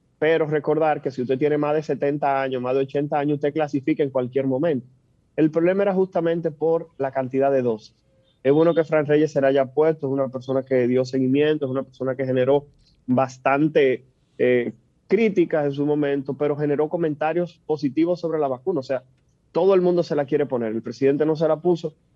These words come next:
para dar el ejemplo de que él se va a colocar la vacuna cuando a él le corresponda. Él llevó a su mamá a vacunarse y no se la aplicó como quiera, justamente para que las personas tengan esas dosis, dependiendo de lo que dice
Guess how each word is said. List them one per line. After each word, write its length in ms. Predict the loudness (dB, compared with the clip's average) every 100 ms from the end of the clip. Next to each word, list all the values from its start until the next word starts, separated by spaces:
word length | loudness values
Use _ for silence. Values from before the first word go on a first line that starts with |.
| _
para 220 | -2 2 2
dar 180 | 2
el 80 | 2
ejemplo 460 | 0 0 -2 -2 -6
de 80 | -4
que 80 |
él 80 | -4
se 100 | 0
va 80 | 0
a 60 | 2
colocar 400 | 0 0 -2 0
la 100 | -2
vacuna 460 | -2 -2 -2 -2 -10 _ _ _
cuando 340 | -2 0 2 2
a 60 |
él 60 | 2
le 80 | 0
corresponda. 580 | -4 -8 -4 -4 0 2
Él 60 |
llevó 220 | 2 2 0
a 40 |
su 120 | -2
mamá 320 | -2 0 0
a 20 | -2
vacunarse 640 | -4 -2 -2 -2 -6 -14 _ _ _ 0
y 80 | 2
no 120 | 4
se 140 | 2
la 100 | 2
aplicó 360 | 2 2 2 0
como 260 | 0 -2 -2
quiera, 380 | 0 0 -2 _ _ _ _
justamente 720 | -2 -2 0 2 2 0 -2 -4 _
para 320 | -2 0 -2
que 100 | -2
las 160 | -2 -2
personas 600 | -6 -6 -2 0 -2 -6 -2
tengan 400 | 0 0 -2 -6 _ _ _
esas 540 | -2 -2 -2 -6 -10 2
dosis, 500 | 4 4 0 -6 -8 _
dependiendo 540 | -2 0 2 4 4 2
de 20 |
lo 100 | 0
que 120 | -2
dice 300 | -4 -6